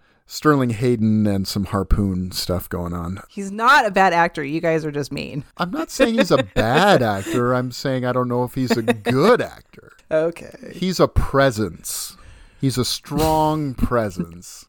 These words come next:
Speaker 2: That he is.
Speaker 1: Yes, I, I have always thought that. But anyway, a couple of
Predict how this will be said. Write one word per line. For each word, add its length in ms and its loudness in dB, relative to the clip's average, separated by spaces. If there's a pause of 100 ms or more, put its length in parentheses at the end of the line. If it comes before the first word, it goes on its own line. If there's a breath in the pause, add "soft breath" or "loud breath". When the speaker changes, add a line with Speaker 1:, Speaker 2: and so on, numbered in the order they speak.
Speaker 2:
That 440 2
he 220 -6
is. 180 -8
Speaker 1:
Yes, 520 -12
I, 300 -6
I 180 -6 (240)
have 180 -6
always 520 -2
thought 380 -2
that. 640 -10 (160)
But 220 2
anyway, 340 2
a 20 -4
couple 360 0
of 200 0